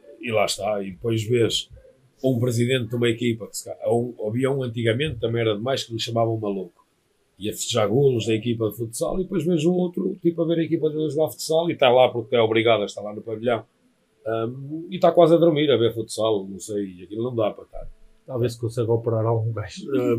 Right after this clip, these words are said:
Speaker 1: por, de certeza. Ah, acho, acho que o Sporting devia ter uma, um, uma, uma estrutura, uma direção completamente diferente.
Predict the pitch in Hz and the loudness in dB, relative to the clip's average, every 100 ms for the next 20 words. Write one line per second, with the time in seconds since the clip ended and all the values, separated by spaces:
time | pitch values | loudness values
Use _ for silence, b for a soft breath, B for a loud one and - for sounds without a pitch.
0 | - 147 143 139 113 139 113 113 101 85 | 4 8 8 6 2 2 4 2 2 -2
1 | - _ _ _ _ 107 107 123 120 - | -20 _ _ _ _ -6 -2 2 2 2
2 | - 117 107 104 98 - 101 101 95 92 | -2 -2 -2 -4 -8 -8 -8 -6 -8 -6
3 | 98 95 95 - 92 87 _ 95 95 87 | -4 -4 -6 -8 -16 -18 _ -16 -14 -14
4 | 85 - _ _ _ _ _ _ 139 113 | -16 -20 _ _ _ _ _ _ -8 -6
5 | - - 92 92 95 98 95 104 98 101 | -10 -14 -16 -14 -10 -8 -8 -10 -10 -8
6 | 101 101 104 98 101 123 147 | -6 -6 -8 -8 -8 -6 -6